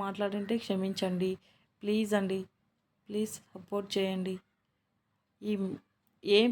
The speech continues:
సాధించలేం, ఏం చేయలేం అని అన్న వాళ్ళ కోసమే నేను ఇది చేస్తున్నానండి. ఇంట్లో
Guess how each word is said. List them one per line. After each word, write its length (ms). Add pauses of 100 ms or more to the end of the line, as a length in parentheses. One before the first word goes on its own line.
(140)
సాధించలేం, 640 (200)
ఏం 100 (140)
చేయలేం 500 (300)
అని 200 (840)
అన్న 140 (100)
వాళ్ళ 180 (140)
కోసమే 360
నేను 300
ఇది 180
చేస్తున్నానండి. 760
ఇంట్లో 200